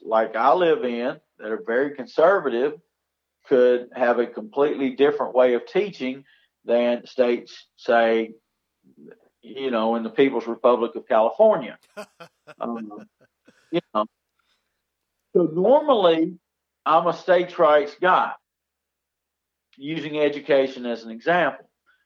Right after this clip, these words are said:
Speaker 1: But right now, with this whole quarantine, covid hyped up thing that we're going through, I really wish the federal government would crack the whip on some of these governors and say, "You can't do that.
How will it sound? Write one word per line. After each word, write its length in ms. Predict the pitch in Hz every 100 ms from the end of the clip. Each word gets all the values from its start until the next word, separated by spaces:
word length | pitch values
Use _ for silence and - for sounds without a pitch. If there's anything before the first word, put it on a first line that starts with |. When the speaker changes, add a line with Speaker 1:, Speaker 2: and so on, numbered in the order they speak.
| _ _
Speaker 1:
But 220 | - 143 143
right 320 | 151 139 139
now, 720 | 180 262 339 131 123 143 180 _ _ _ _ _ _
with 200 | 139 143
this 160 | 143
whole 720 | 143 156 156 139 135 127 117 - _ _
quarantine, 1040 | 170 190 220 185 185 185 180 180 180 175
covid 580 | 170 180 185 170 165 156 _ _ _ _
hyped 400 | - 165 160 -
up 260 | 143 147 -
thing 200 | 156 151 151 _ -
that 140 | 254
we're 180 | 117 131
going 320 | 151 226 247 180
through, 360 | 117 98 104 - _ _ _ _ _ _ _ _
I 100 | 151
really 340 | 156 165 247 320
wish 280 | 170 165 160
the 100 | 135
federal 400 | 151 202 277 147
government 540 | 120 113 104 110 135 _ -
would 240 | 143 143
crack 360 | - 151 147 147
the 100 | 120
whip 320 | 127 226 269
on 180 | - 131
some 220 | - 123
of 120 | 117 110
these 240 | 110 -
governors 480 | - 139 - 135 131
and 100 | -
say, 240 | - 123 110 -
"You 260 | 139 254 311
can't 400 | 339 339 269 160
do 240 | 262 294
that. 300 | 196 - -